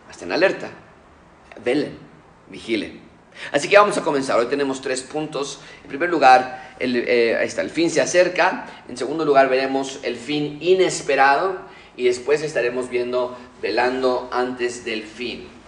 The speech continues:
Velando antes del fin. Ven conmigo, el fin se acerca. El fin se acerca. ¿A qué me refiero con esto? Vean conmigo, versículo veintiocho.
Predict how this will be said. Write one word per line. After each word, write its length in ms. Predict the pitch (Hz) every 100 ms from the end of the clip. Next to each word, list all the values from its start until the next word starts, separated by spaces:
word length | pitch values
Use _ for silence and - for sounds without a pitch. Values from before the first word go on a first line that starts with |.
| - - - - - - - - - - -
Velando 640 | - 110 120 127 127 131 -
antes 380 | 117 117 117 113
del 180 | 107
fin. 240 | 107 90 85 - - - - - - - - - - -
Ven 140 | 160
conmigo, 580 | 165 156 131 117 117 113 - - - - -
el 160 | 120
fin 260 | 113 135 127
se 100 | 127
acerca. 480 | - 107 95 - - - - - - - - - - -
El 120 | 147
fin 280 | 139 151 147
se 80 | 147
acerca. 360 | 123 117 104 135
¿A 20 |
qué 120 | 196
me 80 | 233
refiero 300 | 202 175 165
con 180 | 156 143
esto? 300 | 131 - - - - - -
Vean 140 | 196
conmigo, 240 | 220 214
versículo 320 | 147 147 151 139
veintiocho. 400 | 127 151 143